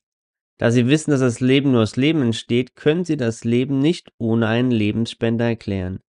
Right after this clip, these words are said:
Dieses wissenschaftliche Gesetz erfordert einen lebenden Schöpfer.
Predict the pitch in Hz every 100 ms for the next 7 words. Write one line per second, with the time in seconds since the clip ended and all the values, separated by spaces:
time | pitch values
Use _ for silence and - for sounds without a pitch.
0 | _ _ _ _ _ _ - 170 214 208
1 | 139 147 156 135 120 110 110 101 107 107
2 | - 131 - 120 113 127 - - 120 123
3 | 117 123 127 123 127 - 107 - 98 98